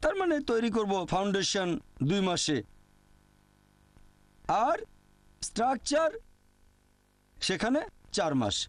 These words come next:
পুরো তিরিশ তলা। একই সাথে যখন তৈরি করছি ফাউন্ডেশন, তখন কম্পাউন্ডের প্রাচীরও তুলে ফেললাম দুই মাসে। তাহলে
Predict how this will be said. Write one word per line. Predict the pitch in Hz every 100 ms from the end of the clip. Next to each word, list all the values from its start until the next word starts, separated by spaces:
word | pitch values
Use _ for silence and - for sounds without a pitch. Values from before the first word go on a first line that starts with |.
| -
পুরো | 254 247
তিরিশ | 190 170 151
তলা। | 123 92 - - _ _ - - 151 156
একই | 262 277 -
সাথে | 269 294 330
যখন | 349 277 269 -
তৈরি | 220 240 311
করছি | 311 269 277 -
ফাউন্ডেশন, | 190 262 320 302 - 220 185 226 180
তখন | 180 170
কম্পাউন্ডের | 202 220 285 311 320 220
প্রাচীরও | 214 208 277 285
তুলে | 269 233
ফেললাম | 196 190 202 285 214
দুই | 208 185
মাসে। | 156 98 - _ - - _ _ - _
তাহলে | 151 175